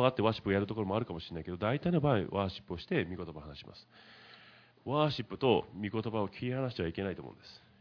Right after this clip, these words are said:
一つのパッケージにするべきです。そしたら、できるならば、ワーシップがメッセージを助けるべきだ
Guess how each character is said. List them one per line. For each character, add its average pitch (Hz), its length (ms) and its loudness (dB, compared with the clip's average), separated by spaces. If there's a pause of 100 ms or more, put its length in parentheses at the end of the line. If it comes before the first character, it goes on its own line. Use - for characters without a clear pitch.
(160)
一 - 240 -8
つ - 60 -8
の 95 100 -2
パ 110 160 4
ッ - 60 -14
ケ 101 100 -6
ー - 20 -4
ジ 82 80 -6
に 78 40 -8
す - 100 -20
る 82 60 -16
べ 58 80 -18
き - 60 -20
で - 80 -20 (920)
す。 - 80 -10
そ 123 80 0
し - 120 -6
た 120 100 2
ら、 113 260 4 (500)
で 110 140 4
き 165 120 0
る 131 100 4
な 95 80 4
ら 85 80 2
ば、 76 220 0 (1600)
ワ 104 220 0
ー - 20 -2
シ - 120 -8
ッ - 40 -20
プ 95 120 -4
が 120 240 2 (400)
メ 98 120 -4
ッ - 20 -4
セ 90 200 -4
ー - 20 -4
ジ 90 100 -6
を 87 200 -2 (320)
助 - 220 -8
け 123 80 -6
る 113 80 -4
べ 85 80 -8
き 85 80 -8
だ 64 80 -10